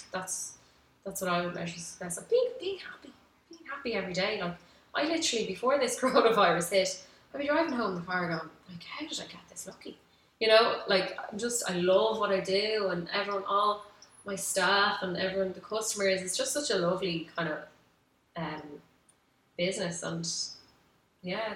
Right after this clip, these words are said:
just being happy, really. Being grateful for those small things leads to s-, so much happiness and positivity that it, it, it makes your momentum much better and you work better and you're more productive, and, like, gratitude is, is a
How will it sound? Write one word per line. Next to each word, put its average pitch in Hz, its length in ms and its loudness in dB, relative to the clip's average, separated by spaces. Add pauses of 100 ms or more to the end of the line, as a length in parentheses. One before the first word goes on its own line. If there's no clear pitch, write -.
just - 340 -12
being 208 160 -8
happy, 175 280 -8
really. 208 340 -10 (380)
Being 196 200 6
grateful 185 400 4
for 190 160 -2
those 175 300 0
small 175 380 4
things 170 600 -2 (120)
leads 190 440 0
to 196 60 -4
s-, - 360 -4 (1000)
so 214 300 2
much 220 160 0
happiness 190 520 0
and 165 100 -6
positivity 190 560 0
that 170 160 2
it, 170 140 -2 (120)
it, 196 140 -8 (120)
it - 200 -10
makes 190 240 2
your 170 80 -6
momentum 165 580 -2 (960)
much 180 200 -8
better 175 320 2
and 170 120 0
you 160 80 -2
work 185 260 0
better 185 320 -2
and 165 120 -2
you're 156 300 -6
more 180 180 -4
productive, 180 680 -2
and, 165 140 -4 (380)
like, 175 140 -8
gratitude 190 520 0
is, - 100 -6
is - 180 -6
a 147 100 -10